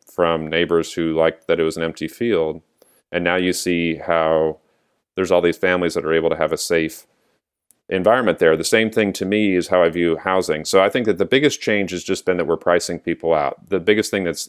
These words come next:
that's gonna change is what that means to the community and who's gonna be allowed to live here. Is it just gonna be a bedroom community for the rich?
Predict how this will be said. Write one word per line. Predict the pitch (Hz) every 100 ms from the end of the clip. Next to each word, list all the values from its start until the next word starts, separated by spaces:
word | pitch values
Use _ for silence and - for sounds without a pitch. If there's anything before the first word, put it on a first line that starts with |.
| -
that's | 87 -
gonna | 90 87
change | - 95 87 82
is | 82
what | 87 85
that | 85 78
means | 80 78 -
to | 82
the | 76
community | - 82 85 92 113
and | 85 80
who's | 87 85
gonna | 85
be | 80
allowed | 78 76 73
to |
live | 78 80 -
here. | 92
Is | 85
it | 80
just | - 92 -
gonna | 90
be | 82
a | 82
bedroom | 82 82 87
community | 85 87 85 85
for | -
the | 80 80
rich? | 113 113 - -